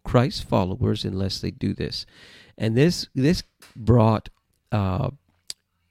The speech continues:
Paul i-, in particular, Peter in particular, uh, uh, in what we'll see, you have,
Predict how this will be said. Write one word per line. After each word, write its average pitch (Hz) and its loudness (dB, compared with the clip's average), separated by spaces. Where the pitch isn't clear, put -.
Paul 110 2
i-, 104 0
in 107 -4
particular, 143 0
Peter 139 2
in 101 -4
particular, 135 -2
uh, 98 0
uh, - -12
in 110 -2
what 107 0
we'll 120 0
see, 113 -2
you 101 0
have, 92 -2